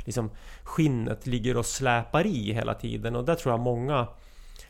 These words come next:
har en uppfattning om att skinsen går så fruktansvärt tungt, men det ska de inte behöva göra. Det, det, det är, då har man, då har man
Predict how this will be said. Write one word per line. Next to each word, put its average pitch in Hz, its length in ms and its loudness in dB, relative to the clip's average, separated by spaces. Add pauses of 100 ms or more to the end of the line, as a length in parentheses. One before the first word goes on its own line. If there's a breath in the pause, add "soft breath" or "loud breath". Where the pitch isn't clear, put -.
(100)
har 127 200 4
en 127 100 4
uppfattning 131 640 0
om 113 160 2
att 110 120 -2
skinsen 120 460 -2
går 113 120 0
så 110 120 -4
fruktansvärt - 960 -4
tungt, 143 320 -2
men 120 220 0 (920)
det 135 160 2
ska 208 180 0
de 208 120 0
inte 131 140 -2
behöva 127 220 2
göra. 139 380 0 (220)
Det, 143 380 2
det, 139 480 4
det 135 180 4
är, 135 500 6 (400 loud breath)
då 143 180 4
har 160 180 6
man, 127 480 2
då 147 120 6
har 170 140 4
man 120 320 0